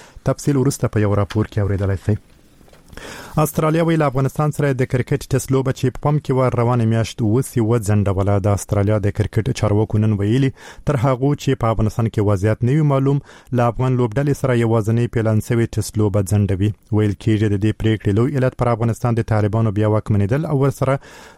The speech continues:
راغلي تحولات دي. د استرالیا د کرکټ ادارې په اعلامیه کې راغلي چې په افغانستان او نړۍ کې د ښځینه او نارینه‌وو د کرکټ د ودې لپاره ژمن یو، خو په افغانستان کې روان ناڅرګند حالت ته په کتو تر هغو چې وضعیت نه وي معلوم، له دغه لوبه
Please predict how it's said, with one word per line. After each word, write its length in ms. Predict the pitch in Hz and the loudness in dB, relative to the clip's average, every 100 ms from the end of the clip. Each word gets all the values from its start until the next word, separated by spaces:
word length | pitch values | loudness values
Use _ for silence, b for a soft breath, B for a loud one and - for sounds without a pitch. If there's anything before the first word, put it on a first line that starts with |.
| - 123 | -2 0
راغلي 420 | 123 117 147 139 131 110 | 0 0 0 0 0 0
تحولات 540 | 101 98 101 104 92 | 2 2 2 0 0
دي. 120 | 107 113 - 131 | -2 -2 -2 0
د 100 | 143 | 0
استرالیا 360 | - 120 120 131 | 0 0 0 0
د 100 | 120 127 | 0 -2
کرکټ 240 | 117 127 139 | -2 -4 -2
ادارې 340 | 113 110 117 - | 0 2 0 0
په 100 | 107 | 0
اعلامیه 300 | 104 104 107 | 2 2 0
کې 140 | 101 101 | 0 0
راغلي 260 | 110 175 | 0 -2
چې 160 | - - | -2 -2
په 120 | 151 | 0
افغانستان 360 | 151 - 151 156 | 0 0 -2 0
او 80 | 139 | 2
نړۍ 200 | 135 143 143 | 2 0 -2
کې 100 | 147 131 | -4 0
د 100 | 127 | 0
ښځینه 340 | - 113 120 123 135 | 0 0 2 0 0
او 80 | 123 120 | 0 2
نارینه‌وو 400 | 113 117 151 113 104 107 | 2 2 2 0 -2 -4
د 80 | 113 | 0
کرکټ 420 | 113 104 117 107 107 | 0 0 -2 0 0
د 100 | 110 | 2
ودې 180 | 110 107 | 0 0
لپاره 300 | 110 107 92 | 0 0 2
ژمن 260 | 107 143 156 | 2 2 0
یو، 100 | 147 | -2
خو 100 | 139 120 | -2 0
په 100 | 113 | 0
افغانستان 420 | 117 107 143 156 - | 0 0 0 0 0
کې 760 | 143 - - - - - 127 | -2 -2 -10 -20 -10 -2 0
روان 340 | 127 143 147 131 | 2 2 2 2
ناڅرګند 600 | 127 - 110 120 123 101 | 0 0 -2 0 0 0
حالت 280 | 113 117 113 | 0 0 0
ته 80 | - | -2
په 120 | - | 0
کتو 240 | 110 - 151 147 | 0 2 0 0
تر 80 | 120 | 0
هغو 220 | 120 110 120 | 0 0 -2
چې 180 | - 110 | 0 0
وضعیت 340 | 107 113 120 | 2 0 0
نه 60 | 139 | 2
وي 80 | 170 | 2
معلوم، 240 | 151 143 147 B B B - 104 | 2 2 0 B B B -6 -2
له 140 | 107 117 117 123 117 | 2 2 0 -2 -2
دغه 160 | 127 117 | 0 2
لوبه 200 | 123 117 | 0 2